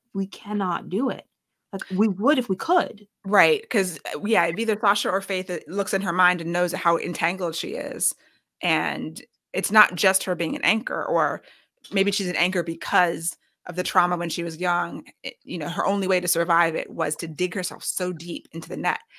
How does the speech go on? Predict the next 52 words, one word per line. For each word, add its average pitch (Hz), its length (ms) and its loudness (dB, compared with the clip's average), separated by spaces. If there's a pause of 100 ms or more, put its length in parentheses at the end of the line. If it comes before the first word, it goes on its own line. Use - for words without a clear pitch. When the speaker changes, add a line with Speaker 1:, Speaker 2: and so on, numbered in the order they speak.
(220)
Speaker 2:
But 214 80 6
I 277 100 12
was 320 120 2
still 320 240 8
like, 165 240 2
"Well, - 80 0
how 247 120 2
are 311 40 2
we 302 80 2
gonna 294 140 4
get 302 120 6
her 269 80 6
out?" 330 240 10
It's - 100 -6
gonna 254 120 0
be 262 160 2
Speaker 1:
Yeah. 196 180 2 (260)
Speaker 2:
At 226 80 8
one 254 140 10
point, 262 180 6
they 240 60 2
asked, 175 220 6
"Can 190 200 -2
Nora 190 260 0
and 175 100 -8
Keenan 233 320 -4
do 254 140 -2
it?" 262 100 -2
Like 180 120 -6
they 214 80 2
did 254 60 6
with 269 40 8
Speaker 1:
Yeah, 277 500 10
yeah. 226 460 10
Speaker 2:
Katerina 233 480 -2 (340)
in 185 100 -10
the 170 60 -6
last 220 340 0
book. 240 280 2 (200)
Um, 180 400 0
and 175 100 -12
they're 180 80 -10
like, 170 140 -10
"No, 185 100 -8
that 185 100 -4
was - 140 -6
physical 214 340 -6
damage. 214 440 -4
This 185 160 -6
is - 140 -10
totally 196 380 -8
mental." 196 540 -8